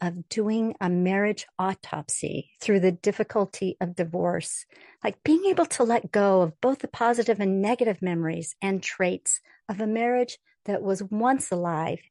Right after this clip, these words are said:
and is now no longer. Number two,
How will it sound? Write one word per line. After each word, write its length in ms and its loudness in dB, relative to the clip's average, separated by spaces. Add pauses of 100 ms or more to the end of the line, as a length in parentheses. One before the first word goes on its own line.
and 220 -2
is 180 -4
now 480 -2 (280)
no 200 2
longer. 600 -4 (840)
Number 240 2
two, 640 0